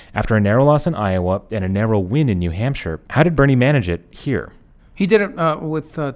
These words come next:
Speaker 2: two things, I think, Jacob. One is he has the most enthusiasm of any of the candidates among his core following, and he had, uh, had that core following here in twenty sixteen, and he built on it. But this time, unlike twenty sixteen, he had a real organization.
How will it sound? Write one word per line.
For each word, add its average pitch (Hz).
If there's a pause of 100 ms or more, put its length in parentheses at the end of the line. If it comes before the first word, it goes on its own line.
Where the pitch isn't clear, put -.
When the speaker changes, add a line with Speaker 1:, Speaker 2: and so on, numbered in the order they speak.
Speaker 2:
two 196
things, 151
I 127
think, 120
Jacob. 123
One 156
is 143
he 151
has 139
the 147
most 147
enthusiasm 131
of 120 (100)
any 147
of 131
the 123
candidates 127
among 135
his 127
core 143
following, 131
and 127
he 127
had, 131 (420)
uh, 127
had 147
that 131
core 147
following 135
here 135
in 135
twenty 143
sixteen, 139
and 127
he 127
built 131
on 120
it. 156
But 151 (260)
this 208
time, 160 (220)
unlike 156
twenty 156
sixteen, 147
he 147
had 143
a 143
real 139
organization. 135